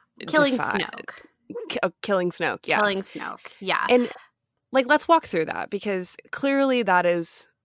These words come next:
Speaker 2: perhaps one of the most personal choices that we see in Star Wars, like, the most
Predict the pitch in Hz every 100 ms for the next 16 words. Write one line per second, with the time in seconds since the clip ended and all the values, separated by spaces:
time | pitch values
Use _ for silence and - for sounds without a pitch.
0 | _ _ _ 214 196 190 180 196 175 170
1 | 170 165 170 - - 175 - 165 151 -
2 | 151 156 139 92 - - 165 147 160 -
3 | - 160 151 - 147 139 - 170 160 151
4 | 151 165 165 170 165 165 160